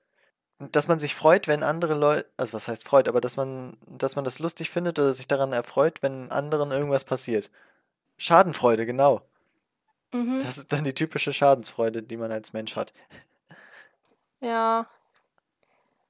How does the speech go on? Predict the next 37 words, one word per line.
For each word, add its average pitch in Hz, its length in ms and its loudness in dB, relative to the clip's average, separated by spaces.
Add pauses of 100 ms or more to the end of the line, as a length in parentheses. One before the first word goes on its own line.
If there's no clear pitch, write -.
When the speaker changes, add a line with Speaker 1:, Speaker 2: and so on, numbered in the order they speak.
Speaker 2:
Aber 233 240 -2
es 240 200 -2
ist 262 160 2
doch 254 100 8
auch 240 180 0
witzig, 247 260 -2
vor 262 120 0
allem 240 100 0
wenn 240 180 -2
einer 254 280 2
umkippt 247 400 -6
und 247 140 -2
alle 247 180 4
anderen 247 320 0
mitreißt. 226 840 0
Speaker 1:
<laughs> - 60 -4 (1400)
Das 240 200 2
stimmt. 185 420 -4 (1700)
Speaker 2:
Ja, 262 300 -6
siehst 247 400 -6
du. 208 220 -8 (1120)
Vor 247 80 4
allem, 220 120 2
das 214 120 -2
könnte 220 220 -4
mir 220 260 0
auch - 140 -4
gar - 160 -4
nicht - 180 -14
passieren, - 460 -8
ne? - 80 -16
Speaker 1:
Nee, 123 360 -2
überhaupt 127 460 2
nicht. 107 220 -4
Speaker 2:
Ich, 254 160 -6
ich, 233 40 -8
ich. - 180 -12